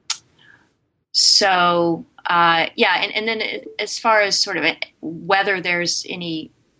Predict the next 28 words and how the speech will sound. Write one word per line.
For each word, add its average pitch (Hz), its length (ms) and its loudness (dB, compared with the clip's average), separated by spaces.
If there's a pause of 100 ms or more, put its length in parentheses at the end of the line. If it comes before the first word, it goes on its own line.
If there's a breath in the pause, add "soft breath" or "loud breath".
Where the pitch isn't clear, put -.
particular 175 460 -4
relation 185 640 2
between 214 380 -4
moral 190 260 -2
psychology 190 640 0
and 180 100 -4
moral 180 280 -2
theory, 180 420 2
I - 60 0
mean, 175 140 0
I 185 200 0
think, 202 420 -8 (840 loud breath)
um, 165 440 4 (300)
in, 220 260 -4
in 240 160 4
some 294 300 4
sense, 294 320 2
moral 196 240 0
psychology 165 720 2
is, 156 320 0 (480)
is 170 220 -2
the 170 80 2
prior 196 420 2
project. 147 580 -2
I - 40 -8
mean, - 100 -6
Elizabeth 175 400 -2
Anscombe 160 680 0